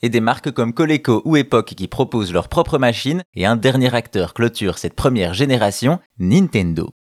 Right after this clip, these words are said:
Ils proposent leur Color T V Game entre soixante-dix-sept et quatre-vingts avec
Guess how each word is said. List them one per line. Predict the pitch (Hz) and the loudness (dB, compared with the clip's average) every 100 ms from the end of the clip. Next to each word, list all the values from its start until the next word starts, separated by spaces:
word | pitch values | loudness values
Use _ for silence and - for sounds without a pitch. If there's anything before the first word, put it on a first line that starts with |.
| _ - | _ -6
Ils | 120 | -2
proposent | - 156 180 170 | -2 0 -2 0
leur | 135 143 - | 0 0 2
Color | 165 135 101 - | 4 6 4 0
T | 170 143 | -4 -2
V | 139 | 0
Game | 131 151 165 | 2 4 4
entre | 139 - 113 | 0 0 -2
soixante-dix-sept | - 135 135 127 120 - 107 - | 2 0 2 -2 -2 0 0 0
et | - | -4
quatre-vingts | - 151 147 123 143 | -2 0 0 2 2
avec | 139 143 | 2 2